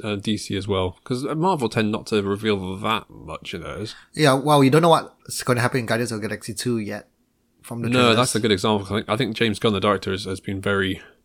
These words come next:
Speaker 1: very firm on not revealing too much in that one. But yeah, they did, Sony did exactly the same thing with Amazing Spider-Man, uh, two in particular, where the entire storyline was in the trailer.
Speaker 2: Ugh. Yeah, it's just, it's just very frustrating, isn't it? Like, what, what's the point then?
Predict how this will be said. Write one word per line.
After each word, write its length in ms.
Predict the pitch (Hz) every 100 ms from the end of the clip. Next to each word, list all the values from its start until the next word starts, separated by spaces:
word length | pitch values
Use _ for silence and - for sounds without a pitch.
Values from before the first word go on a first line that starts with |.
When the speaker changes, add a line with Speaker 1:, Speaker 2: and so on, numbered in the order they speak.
| _ _ -
Speaker 1:
very 160 | 104
firm 320 | 92 - 92 92
on 100 | 92
not 120 | 98
revealing 340 | 95 92 92
too 140 | 90 98
much 220 | 87 -
in 60 | 92
that 100 | 80
one. 220 | 87 95 - _ _ _ _ -
But 160 | 131
yeah, 400 | 113 147 113 123 -
they 160 | 143
did, 180 | 156 170
Sony 280 | 151 - 170
did 100 | 131
exactly 240 | 123 139 123
the 40 |
same 160 | 113 101
thing 140 | 113
with 80 | 104
Amazing 340 | 104 104 101
Spider-Man, 560 | 92 101 98 95 92 90 - _ _ _ -
uh, 240 | 95 92 95
two 220 | - 101
in 60 | 90
particular, 560 | 92 104 82 80 95 - _ -
where 220 | 117 104
the 80 | 92
entire 400 | 95 - 98 87
storyline 560 | - 98 87 80 85
was 100 | 85
in 60 | 90
the 60 | 78
trailer. 420 | 90 85 87 90 -
Speaker 2:
Ugh. 300 | 104 95 92 - - _ _
Yeah, 220 | - 131 143
it's 200 | 139 -
just, 240 | 185 -
it's 120 | 165
just 180 | - 220
very 160 | 143 151
frustrating, 580 | 123 - - 120 104
isn't 220 | 101 117 107
it? 100 | 95
Like, 220 | 107 - _ - - - _ _
what, 180 | 165 143
what's 180 | 156
the 80 | -
point 380 | - 147 117 101
then? 240 | 98 98